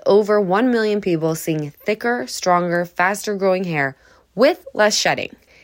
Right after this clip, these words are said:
And I am definitely one of those people. Nutrafol supports healthy hair growth from within by targeting the root causes of thinning, which are stress,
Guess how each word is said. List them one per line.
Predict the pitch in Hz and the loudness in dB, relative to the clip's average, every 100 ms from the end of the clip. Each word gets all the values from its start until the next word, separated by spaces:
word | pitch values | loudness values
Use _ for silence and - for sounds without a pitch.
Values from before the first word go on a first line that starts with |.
| _ - | _ -2
And | 175 | 0
I | - 196 | 2 0
am | 190 190 160 | 0 -4 0
definitely | 185 190 202 170 196 190 | 0 0 -2 0 0 2
one | 180 156 160 | 0 0 0
of | 151 | 0
those | 151 143 - | 0 -2 -4
people. | 131 - - 160 _ _ _ - | -10 -8 -8 -10 _ _ _ -2
Nutrafol | 185 196 - 190 | 0 0 -2 -4
supports | 185 170 185 170 | -4 -2 0 0
healthy | - 202 226 262 254 | -2 -2 0 0 0
hair | 208 196 | 0 0
growth | 180 185 180 | 2 2 2
from | - 180 190 | -2 0 2
within | 240 247 175 170 | 0 0 0 2
by | 165 | 2
targeting | 160 165 160 160 156 | 2 0 0 -2 -4
the | 147 | 0
root | 214 233 | -2 0
causes | 196 180 175 170 | 0 0 -2 -4
of | - 156 | -6 -4
thinning, | 143 - 127 - - _ _ | -4 -4 -12 -14 -20 _ _
which | 165 160 | -4 -2
are | 151 | -2
stress, | - - 143 175 - | -4 -2 0 0 -4